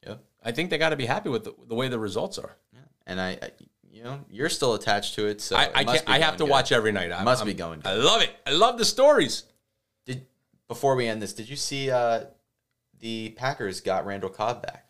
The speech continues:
Speaker 2: Yeah, I, I
Speaker 1: They,
Speaker 2: saw
Speaker 1: they're
Speaker 2: that.
Speaker 1: reuniting their entire
Speaker 2: Be-, because,
Speaker 1: old team.
Speaker 2: because Aaron Rodgers has spoken. And when Aaron Rodgers
Speaker 1: And
Speaker 2: speaks,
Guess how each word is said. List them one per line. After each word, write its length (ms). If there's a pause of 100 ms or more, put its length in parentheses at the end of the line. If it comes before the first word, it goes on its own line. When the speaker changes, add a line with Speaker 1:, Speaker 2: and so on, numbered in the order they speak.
Speaker 2:
Yeah, 180
I, 200
I 20
Speaker 1:
They, 100
Speaker 2:
saw 140
Speaker 1:
they're 120
Speaker 2:
that. 60
Speaker 1:
reuniting 580
their 160
entire 680
Speaker 2:
Be-, 160
because, 380
Speaker 1:
old 200
team. 220
Speaker 2:
because 260
Aaron 340
Rodgers 380
has 100
spoken. 380 (240)
And 100
when 220
Aaron 340
Rodgers 400
Speaker 1:
And 140
Speaker 2:
speaks, 320